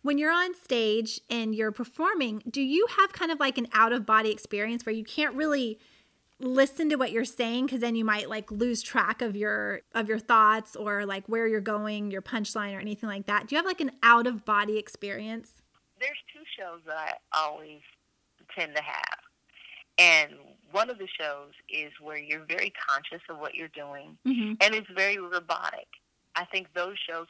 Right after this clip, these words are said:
Speaker 2: come off good. They're not wonderful. I should actually say there's three shows. There's one show where you just kinda are in the flow and you know what's happening. You're not connected to the material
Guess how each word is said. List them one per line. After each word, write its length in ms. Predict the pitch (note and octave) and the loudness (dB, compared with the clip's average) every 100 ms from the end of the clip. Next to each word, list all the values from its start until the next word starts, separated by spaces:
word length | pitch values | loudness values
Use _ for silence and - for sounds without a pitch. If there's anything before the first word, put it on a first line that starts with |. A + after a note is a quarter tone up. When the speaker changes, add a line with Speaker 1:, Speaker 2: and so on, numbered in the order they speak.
| - | -12
Speaker 2:
come 140 | F#3 | -8
off 160 | F3 F3 _ | -6 -6 _
good. 360 | D#3 E3+ G3+ A#3+ _ _ - | -8 -6 -6 -10 _ _ -4
They're 140 | F3+ | -2
not 280 | F3 D#3+ D#3 | 0 -2 -6
wonderful. 580 | D#3+ D3 C3 C3 - - - _ _ - | -12 -10 -10 -12 -12 -14 -16 _ _ -4
I 100 | F#3+ | -4
should 120 | A3 | -2
actually 320 | G3 G3+ G3+ F#3+ | -4 -4 -10 -12
say 120 | E3 D3 | -12 -10
there's 200 | C#3+ C#3 - | -10 -12 -14
three 180 | - C#3 - - | -16 -10 -8 -8
shows. 200 | - - _ - - | -10 -14 _ -16 -4
There's 180 | F#3+ F3+ | -4 -4
one 260 | F3+ G3 A3 - | -4 -4 -4 -4
show 160 | F3 D#3+ | -4 -6
where 460 | - - D3 C#3+ C#3+ _ | -10 -8 -8 -10 -16 _
you 280 | F3+ F#3+ G#3+ | -14 -8 -8
just 280 | F#3+ G3 F#3 - - | -6 -10 -12 -16 -12
kinda 680 | - F3+ E3+ D#3+ D#3 - - _ _ - - | -4 -4 -4 -6 -6 -6 -12 _ _ -12 0
are 120 | C#3+ - | 0 0
in 200 | F3 F3 | -6 -8
the 80 | E3 - | -14 -10
flow 460 | D#3 D3 D#3 F3+ F#3+ _ _ - | -6 -6 -6 -14 -20 _ _ -4
and 360 | D3 D3+ C#3+ D3 | 0 0 -2 -12
you 240 | - D#3+ E3+ | -16 -10 -8
know 280 | D#3+ D#3 | -2 -2
what's 240 | G3+ B3 - | -2 -6 -6
happening. 640 | A3 A#3 - B3+ C4 C4+ C4+ _ _ | -4 -4 -4 -10 -14 -16 -18 _ _
You're 180 | F3 G3 | -10 -4
not 240 | F3+ - - | -2 -4 -8
connected 600 | D3 C#3+ E3 - A3+ - | -14 -6 -6 -6 -14 -12
to 200 | B3+ B3+ | -12 -12
the 60 | B3 | -14
material 720 | B3 - B3+ B3+ B3+ - | -18 -12 -10 -10 -10 -12